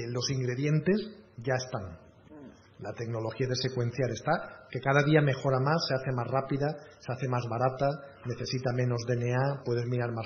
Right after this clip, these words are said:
genes, pero está. Todo el, el conocimiento bioinformático de cómo analizarla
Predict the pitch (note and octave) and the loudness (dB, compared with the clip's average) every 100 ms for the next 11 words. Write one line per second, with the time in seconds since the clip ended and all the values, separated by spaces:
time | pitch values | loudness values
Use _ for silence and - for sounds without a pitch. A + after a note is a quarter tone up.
0 | - D3+ F#3 - - - - - - - | -2 0 0 -6 -20 -20 -20 -20 -14 -6
1 | A2 - - A2+ - - - - - - | -6 -4 -4 -4 -4 -16 -20 -20 -14 -2
2 | C3 C3+ C#3 C#3 C#3 C3+ C3 B2+ B2+ C3 | 2 2 2 0 -4 -8 -6 -6 -4 -2
3 | C3+ C#3+ C3+ C3+ A#2 C3 B2+ B2+ B2+ A#2+ | 0 0 -2 -2 0 0 2 0 -2 -2
4 | D3 D3 C3 A2+ A#2 B2 B2 C3 B2+ B2 | -2 -2 -4 -6 -6 -6 -4 -2 -4 -4
5 | C#3+ D#3 F3+ | -4 -2 -4